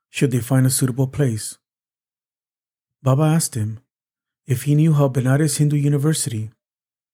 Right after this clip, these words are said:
and Bishwa Bharati had been built up.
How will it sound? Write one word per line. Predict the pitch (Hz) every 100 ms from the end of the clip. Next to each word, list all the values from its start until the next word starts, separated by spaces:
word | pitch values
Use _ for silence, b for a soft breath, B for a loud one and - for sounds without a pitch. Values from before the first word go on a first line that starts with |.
| _ _ _ _ _ _ _ -
and | 123
Bishwa | 135 135 151 135
Bharati | 139 147 123
had | 110 110
been | 120 131
built | 127 127
up. | 131 113 -